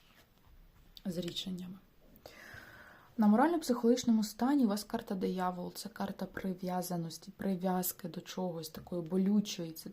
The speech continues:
те, коли вже хочеться звільнитися нарешті від якоїсь прив'язаності, хочеться відчути себе господарем свого життя, а не щоб, не щоб тобою керували інші. Що ж, надіюсь, у вас це вдасться.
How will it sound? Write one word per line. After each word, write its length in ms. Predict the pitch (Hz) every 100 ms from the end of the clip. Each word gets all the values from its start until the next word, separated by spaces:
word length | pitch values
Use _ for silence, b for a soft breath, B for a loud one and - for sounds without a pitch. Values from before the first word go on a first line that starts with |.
| - -
те, 140 | 196
коли 240 | 196 190
вже 140 | 180 185
хочеться 460 | - 185 180 -
звільнитися 1040 | 160 160 180 170 170 175 202 208 180 - 170
нарешті 600 | 165 170 185 180 - 185
від 140 | 180
якоїсь 340 | 185 190 185 -
прив'язаності, 800 | - 180 175 175 180 180 - 190
хочеться 480 | - 190 185 -
відчути 420 | 175 175 208 202 180
себе 360 | - 170 175
господарем 680 | 170 165 - 185 165 170 165
свого 340 | - - - -
життя, 460 | - - - 80 B B B B -
а 80 | 190
не 120 | 180
щоб, 260 | - - 175 233 240 -
не 360 | 170 175 196
щоб 240 | - 180 -
тобою 500 | 190 175 175 156 151
керували 600 | - 156 151 151 151 156
інші. 540 | 147 147 - - 170 _ _ _ _ _ _ _ _ _ _ _ _ _ _ B B B B B -
Що 140 | 170
ж, 100 | 151
надіюсь, 400 | 160 170 196 -
у 40 | 202
вас 160 | 202
це 140 | - 233
вдасться. 520 | 208 208 208 208